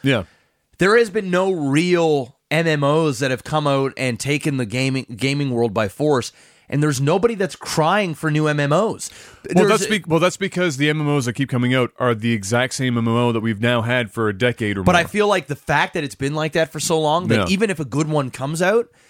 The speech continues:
Speaker 2: that it's gonna get overlooked or it's not gonna even be given, it's not even gonna be given a try,
Speaker 1: Huh.
Speaker 2: simply, simply because it's, it's just not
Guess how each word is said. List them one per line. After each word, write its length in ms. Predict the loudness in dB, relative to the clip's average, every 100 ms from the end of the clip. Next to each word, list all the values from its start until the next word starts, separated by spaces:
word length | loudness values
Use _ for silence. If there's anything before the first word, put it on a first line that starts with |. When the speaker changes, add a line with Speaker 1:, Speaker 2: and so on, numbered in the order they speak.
| _
Speaker 2:
that 120 | 0
it's 140 | 0 -2
gonna 180 | -2
get 140 | 0 0
overlooked 520 | 0 0 0 2 0 0
or 120 | -2
it's 120 | 0
not 200 | -2 -2
gonna 140 | -4
even 200 | -4 -2
be 100 | -2
given, 280 | -2 -2 -2
it's 300 | -6 -8 -2
not 100 | 0
even 140 | 0 -2
gonna 60 | 0
be 200 | 0 0
given 320 | -2 -2 -2
a 40 |
try, 540 | -4 0 2 2 0 -6 _ -20 -20 _ -6
Speaker 1:
Huh. 80 | 2
Speaker 2:
simply, 420 | 2 2 2 0 0
simply 400 | -2 -2 -2 -2
because 520 | -2 2 2 2 -6 -14 -4
it's, 280 | -4 -4 -10
it's 220 | -6 -6 -2
just 300 | -2 -2 -4
not 460 | 0 2 2 0